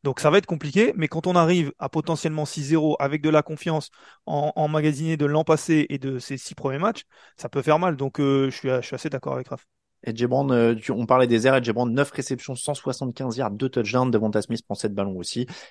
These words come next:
Speaker 2: Euh, Jalen Hurts ne lance pas d'interception, il finit à trois cent dix-neuf yards et deux touchdowns avec un vingt-cinq sur trente-sept. Je pense qu'on peut résumer ça, euh, je pense, je, dites-moi si je me trompe, mais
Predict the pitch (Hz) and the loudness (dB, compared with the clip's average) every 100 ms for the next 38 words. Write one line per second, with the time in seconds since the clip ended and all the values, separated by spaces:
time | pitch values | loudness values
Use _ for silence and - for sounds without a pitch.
0 | _ - 104 104 98 110 - 110 98 95 | _ -6 -2 -2 0 -4 -4 -4 -2 -2
1 | - 143 123 107 101 - - 123 - 101 | 0 0 2 -2 -4 -8 -6 -6 -4 -6
2 | 85 - - 98 90 87 - 98 95 90 | -6 -8 -8 -8 -8 -10 -4 -2 -2 -6
3 | 90 92 85 98 92 87 - 87 87 123 | -8 -10 -8 -8 -6 -8 -10 -10 -10 -10
4 | - 104 101 92 123 - - - 175 170 | -10 -10 -8 -2 -2 -2 -20 -6 -4 0
5 | 147 131 151 143 139 143 - 151 147 139 | 0 2 4 4 2 0 2 4 6 6
6 | 117 - 135 135 92 110 120 85 117 113 | 4 0 -4 -4 -6 -6 -4 -6 -8 -10
7 | - 151 147 - 127 135 - 160 127 | -4 0 0 -2 -2 -2 -4 -2 -2